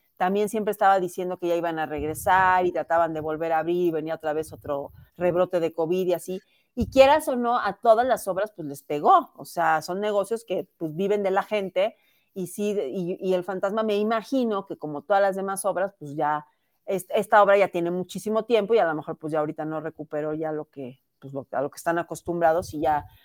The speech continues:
anunciaron el cierre después de muchísimos años. Me da tristeza porque era como, siempre va a estar el fantasma, ¿no? De eso que dice, siempre va a estar. Pero no, pues, así también le pasó a Cats, que duró como veinte años y así, ¿no? Pero, este,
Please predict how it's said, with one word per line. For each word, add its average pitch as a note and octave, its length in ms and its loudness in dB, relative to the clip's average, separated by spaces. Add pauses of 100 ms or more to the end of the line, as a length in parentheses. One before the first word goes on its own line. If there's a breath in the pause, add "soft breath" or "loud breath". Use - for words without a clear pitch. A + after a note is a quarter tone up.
(120)
anunciaron E3+ 560 -4
el D#3+ 100 -6
cierre D#3+ 380 -2
después D#3 400 -8
de D3 100 -4
muchísimos D#3+ 640 -8
años. D#3+ 320 -4
Me F3+ 80 -2
da A#3 120 8
tristeza B3+ 440 0
porque F#3+ 200 -2
era G3+ 140 4
como, D#3+ 340 0 (340 soft breath)
siempre C4+ 320 8
va A#3 80 10
a - 20 12
estar A#3 160 6
el G#3 100 8
fantasma, E3 460 0
¿no? F3+ 140 0
De G3+ 60 0
eso F#3+ 120 -6
que F3 80 -6
dice, F3+ 140 -6
siempre B3 380 6
va A3 80 8
a - 20 4
estar. F#3 260 2 (400 soft breath)
Pero B3 220 8
no, G#4 180 6
pues, A3+ 140 -2
así G#3+ 180 -2
también A#3 280 4
le G#3+ 40 2
pasó G3+ 240 2
a F#3 100 0
Cats, G#3 320 6
que E3+ 120 0
duró E3 400 2 (100)
como D#3 240 -4
veinte F3+ 320 0
años F3 420 4
y D#3 40 -2
así, D#3 260 -6
¿no? E3 260 -6
Pero, C3+ 300 -6
este, - 540 -16